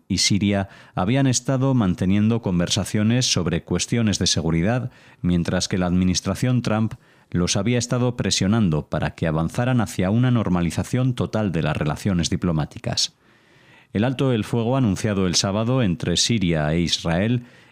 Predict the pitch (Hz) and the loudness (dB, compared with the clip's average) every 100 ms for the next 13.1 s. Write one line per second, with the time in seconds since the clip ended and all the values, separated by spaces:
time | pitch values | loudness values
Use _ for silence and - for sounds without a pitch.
0 | - 95 127 123 127 127 127 120 98 87 | -4 -2 0 0 0 0 0 2 2 2
1 | 80 110 127 139 - 95 90 113 120 113 | 0 -2 0 -2 -2 -2 0 0 0 2
2 | 107 107 85 85 92 - 107 - 80 - | 2 2 0 2 0 0 -4 -2 -4 -2
3 | 101 - 101 90 78 87 85 69 73 80 | -4 -2 -2 0 0 0 0 -2 -4 -6
4 | - - - 90 82 76 - _ _ - | -8 -8 -4 -2 -2 -4 -6 _ _ -20
5 | - - 113 117 120 123 123 101 - - | -20 -2 0 0 0 0 0 0 -2 -4
6 | 98 127 143 143 95 98 - 92 92 110 | 0 2 2 2 2 0 0 0 0 0
7 | 135 147 90 78 80 85 95 87 85 - | 0 0 0 0 0 0 0 0 -2 -2
8 | 80 92 - 123 - - - - - 85 | 0 0 0 0 -2 -8 -20 -20 -6 -2
9 | 80 - 92 104 123 117 - 92 90 - | -2 0 0 2 0 -2 0 0 0 0
10 | 117 120 104 95 - 82 95 117 127 92 | 2 2 2 0 0 0 2 0 0 -2
11 | 85 - 85 85 - 127 101 80 107 - | -4 -2 -2 -2 -2 0 0 -2 -6 -4
12 | 82 - 123 120 90 78 76 101 - 135 | -2 0 -2 0 0 0 0 0 0 -2